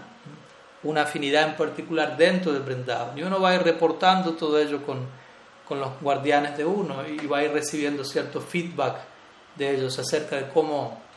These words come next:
qué hacer con esa afinidad, ¿no? Y quizás Sri Guru, los Vaishnavas van a recomendar, "Concéntrate en esta dirección". Obviamente van a poner a prueba quizás qué tan genuina es esa afinidad,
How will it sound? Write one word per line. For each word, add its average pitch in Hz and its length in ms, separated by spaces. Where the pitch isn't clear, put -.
qué 175 100
hacer 190 340
con 139 160
esa 143 200
afinidad, 143 680
¿no? - 280
Y 180 40
quizás 131 340
Sri 139 160
Guru, 143 340
los 131 120
Vaishnavas 143 480
van - 20
a 139 60
recomendar, 135 600
"Concéntrate 165 640
en 151 100
esta 151 200
dirección". 147 380
Obviamente 196 340
van 160 180
a 160 100
poner 156 220
a 147 140
prueba 165 460
quizás - 520
qué 156 120
tan 151 180
genuina 170 460
es 127 100
esa 131 160
afinidad, 127 640